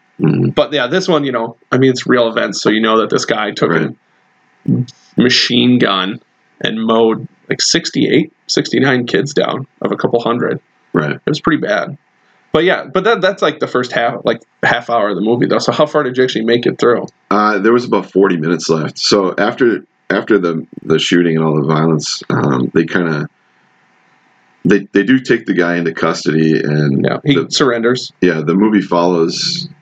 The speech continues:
Speaker 1: sort of the, the legal process that occurred after
Speaker 2: Yeah.
Speaker 1: that, and it's just kind of, um, it's just really off-putting. The guy is just off-putting.
Speaker 2: Well, and that's, you know, and I, I did a little reading about this one, and, uh, you know, the survivors of the attack,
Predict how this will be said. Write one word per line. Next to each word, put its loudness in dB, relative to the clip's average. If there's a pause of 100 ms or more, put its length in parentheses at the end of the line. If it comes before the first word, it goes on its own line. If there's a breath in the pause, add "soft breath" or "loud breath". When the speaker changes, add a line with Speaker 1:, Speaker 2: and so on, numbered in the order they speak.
(120)
Speaker 1:
sort 2
of -2
the, 0
the 2
legal 2 (340)
process -4
that 0
occurred -2
after 0
Speaker 2:
Yeah. -2
Speaker 1:
that, 0
and 0 (540 soft breath)
it's 0
just -2
kind 0
of, -4
um, -4 (640)
it's 2
just -2
really 2
off-putting. -6
The 2
guy 0
is -6
just -4
off-putting. -4 (100)
Speaker 2:
Well, 2
and -2
that's, -4
you 0
know, 2
and 0
I, 2
I 2
did 2
a 0
little -2
reading 2
about 0
this 0
one, 2
and, 2
uh, 0
you 0
know, 0
the 0
survivors 0
of -4
the 0
attack, -2